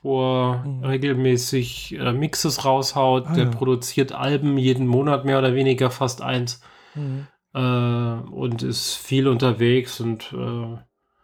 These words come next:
Speaker 2: Mhm.
Speaker 1: hat eine große Fangemeinde und auch viele Künstler hängen sich an ihn ran und, äh,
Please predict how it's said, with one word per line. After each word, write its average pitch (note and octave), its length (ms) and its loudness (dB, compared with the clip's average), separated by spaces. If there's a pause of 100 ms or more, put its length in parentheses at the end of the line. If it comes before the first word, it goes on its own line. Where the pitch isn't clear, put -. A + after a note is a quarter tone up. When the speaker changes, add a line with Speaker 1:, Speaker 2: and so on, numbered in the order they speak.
(120)
Speaker 2:
Mhm. B2 320 -10
Speaker 1:
hat - 220 -8
eine B2+ 100 0
große B2+ 360 2
Fangemeinde C#3 1000 0
und B2 260 -2
auch B2 160 -8
viele C#3 400 0
Künstler D3 460 -2
hängen B2+ 280 2
sich B2+ 240 0
an A#2+ 80 0
ihn A#2+ 160 2
ran C#3+ 400 0
und, B2 460 0
äh, - 40 -16